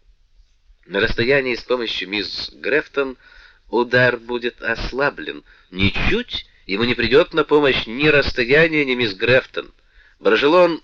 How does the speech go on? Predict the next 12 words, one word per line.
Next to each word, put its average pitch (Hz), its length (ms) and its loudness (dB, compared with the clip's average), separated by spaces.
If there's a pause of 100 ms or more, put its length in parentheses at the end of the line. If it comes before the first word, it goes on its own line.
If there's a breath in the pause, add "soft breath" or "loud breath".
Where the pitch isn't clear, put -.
(100)
отправится 143 840 0
в - 80 -20
Париж 135 580 0
через 120 280 -4
час. - 560 -6 (1160 soft breath)
Бекингем 123 640 0
вздрогнул, 113 560 -2
мисс 104 200 -4
Стюарт 117 480 0
широко 104 380 -2
открыла 104 420 -2
глаза. 90 600 -2